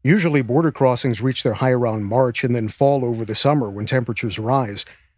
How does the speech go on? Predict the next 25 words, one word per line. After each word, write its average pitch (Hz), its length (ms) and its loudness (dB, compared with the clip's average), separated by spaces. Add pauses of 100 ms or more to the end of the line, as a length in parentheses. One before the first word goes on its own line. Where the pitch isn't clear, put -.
(120)
According 196 300 2
to 135 60 0
C 156 200 -2
B 143 120 0
P 147 200 0
statistics, - 720 -2
this - 160 0
is 143 100 2
only 147 240 2
the 104 80 -6
second 151 400 0
time 135 240 0
this 120 160 -2
century 143 460 0
that 104 200 -8
border 139 220 2
crossings 123 480 0
increased 151 640 -2
between 123 280 -2
the 110 80 -2
months 110 280 -2
of 95 120 -8
May 110 480 -2
and 107 160 -6
June. 107 400 -2